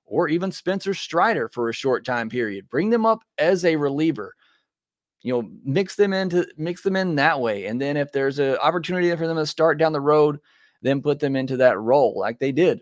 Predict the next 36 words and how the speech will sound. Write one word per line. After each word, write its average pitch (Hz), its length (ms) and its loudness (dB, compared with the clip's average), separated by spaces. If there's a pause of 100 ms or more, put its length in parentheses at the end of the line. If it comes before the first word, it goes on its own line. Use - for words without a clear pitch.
with 107 160 -6
Max 107 280 -4
Fried 110 220 -6
and 104 100 -8
Spencer 104 360 -10
Strider. 101 420 -4
So 107 320 -2 (320)
I 202 200 6
don't 190 260 4
think 165 160 -2
this 165 160 -2
organization 156 440 2
has 131 140 -2
done 131 180 0
the 113 120 -4
best 107 500 -2
at 117 120 -10
handling 175 800 -6 (520)
relievers 165 680 2
and 107 220 -8
molding 151 540 -2
and 113 80 -6
developing 117 480 -2
relievers. 160 400 0
I 120 80 0
think 143 120 -2
it's - 140 -8
certainly 135 300 -2
something 135 340 -4
they 120 120 0
could 107 140 -8
do 120 140 0
a 127 60 0
better 110 280 -2
job 104 360 -2
of. 98 260 -6